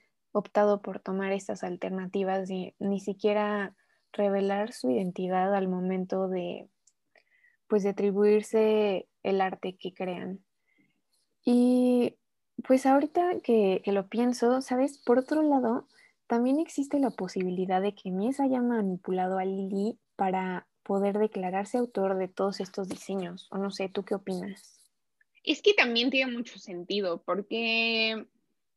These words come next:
Speaker 2: pues, tal vez para él se le hizo muy fácil decir como de, "Ay, son mías", y, y yo, pues, como ya soy el artista reconocido, pues, tener éxito más a partir de todo esto. Y, pues, aunque parezca imposible,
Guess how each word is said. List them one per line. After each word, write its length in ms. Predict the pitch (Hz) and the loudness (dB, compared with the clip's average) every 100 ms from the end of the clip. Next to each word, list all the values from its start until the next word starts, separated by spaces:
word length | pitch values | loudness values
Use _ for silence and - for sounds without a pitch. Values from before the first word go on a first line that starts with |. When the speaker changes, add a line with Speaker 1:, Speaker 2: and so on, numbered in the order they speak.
| _ _ _ _ _ _ | _ _ _ _ _ _
Speaker 2:
pues, 240 | - 269 277 | 2 2 6
tal 240 | 269 302 | 4 4
vez 340 | 285 277 277 - | 2 0 0 2
para 280 | 254 214 | 4 4
él 220 | 196 208 220 | 2 0 -4
se 140 | 233 | -6
le 80 | 202 | -6
hizo 220 | 208 233 | -8 -10
muy 260 | 202 190 208 | -8 -8 -6
fácil 760 | 220 202 - 208 240 269 220 | 0 0 0 -6 -4 -4 -6
decir 340 | 190 196 190 - | -8 -6 -8 -8
como 240 | 180 175 | -14 -8
de, 120 | 175 202 | 0 4
"Ay, 340 | 233 240 226 | 6 4 2
son 260 | - 214 220 | -6 -12 -8
mías", 480 | 226 214 214 240 214 | -4 -2 -4 -6 -10
y, 760 | 175 170 170 170 170 170 185 _ _ _ _ _ - | -12 -10 -10 -10 -10 -12 -14 _ _ _ _ _ -8
y 200 | 208 196 | -2 4
yo, 240 | 233 220 | 6 4
pues, 180 | 220 - | 0 -4
como 220 | 202 190 | -6 -8
ya 200 | 190 208 | -2 -2
soy 240 | 214 214 208 | 0 -4 -4
el 120 | 190 | -2
artista 500 | 190 - 240 247 214 | -4 -2 -4 -4 -6
reconocido, 760 | 196 190 202 202 208 214 214 - | -6 -8 -10 -10 -8 -6 -6 -6
pues, 240 | 208 202 | -10 -8
tener 380 | 180 185 240 226 | -8 -4 -2 0
éxito 560 | 208 202 - 180 190 175 | -2 -2 -8 -6 -6 -4
más 260 | 175 180 | -8 -10
a 80 | 185 | -12
partir 360 | 175 175 185 180 | -10 -6 -4 -4
de 100 | 175 | -6
todo 240 | 180 175 180 | -10 -8 -8
esto. 440 | 196 - 185 185 _ _ _ - | -10 -16 -20 -20 _ _ _ 2
Y, 200 | 262 233 | 2 6
pues, 240 | 277 285 | 4 4
aunque 280 | 262 262 262 | -4 -2 -2
parezca 380 | 262 277 320 381 | 2 0 0 -4
imposible, 760 | 302 220 233 233 247 277 - | -4 -8 -4 -2 0 -2 -4